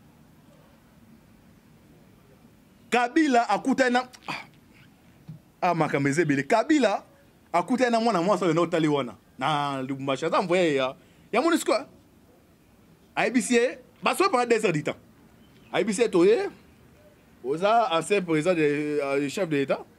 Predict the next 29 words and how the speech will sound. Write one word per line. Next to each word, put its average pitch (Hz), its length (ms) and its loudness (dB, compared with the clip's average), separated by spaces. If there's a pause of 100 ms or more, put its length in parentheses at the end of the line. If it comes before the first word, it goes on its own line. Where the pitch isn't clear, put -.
(460)
ancien 160 400 -2
président 175 240 0
de 170 60 4
la 151 60 4
République. 143 420 -4 (1120)
Oza 139 240 0
na 185 80 0
expérience, 175 400 0
o 170 60 -6
dirige 156 320 0
mboka 185 260 0
pendant 156 160 -2
plus 180 120 -6
de 151 60 -4
dix-huit 165 280 -6
ans. 196 160 -2 (420)
Oyebi 165 220 -2
dosa 151 340 0
Est. 180 380 -2 (1120)
Toye 180 180 2
to 190 260 0
zwa 156 140 -2
ba 151 100 -2
conseil, 151 400 -2
pa 170 140 -2
no 170 80 0
nini 185 160 -2
toko 147 300 -2
sala. 135 260 -6